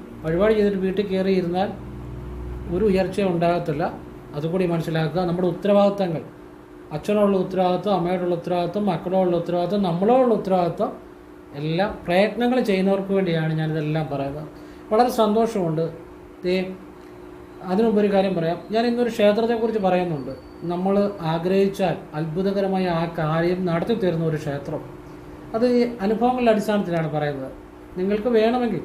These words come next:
അവിടെ പോകാം, ചെയ്യാം, ചെയ്യാതിരിക്കുക, അതൊക്കെ നിങ്ങളുടെ ഇഷ്ടം. എൻ്റെ അനുഭവത്തിൻ്റെ അടിസ്ഥാനത്തിൽ ഞാൻ പറയുന്നത്. അപ്പോൾ അത് ആവശ്യമുണ്ട് ചെയ്യുക. അപ്പോൾ അത്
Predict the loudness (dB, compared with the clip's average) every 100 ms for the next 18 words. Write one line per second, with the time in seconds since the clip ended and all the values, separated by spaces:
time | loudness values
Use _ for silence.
0 | -8 -6 -6 -2 -2 0 -2 -6 -4 0
1 | 2 0 0 2 2 2 0 0 0 0
2 | 0 0 0 -2 -2 2 2 2 0 0
3 | 0 0 -2 -2 -2 -2 0 0 0 -2
4 | -4 -16 -18 -18 -20 -20 -8 0 4 4
5 | 2 2 2 2 2 2 0 -4 -14 -18
6 | -18 -20 -20 -20 -6 0 2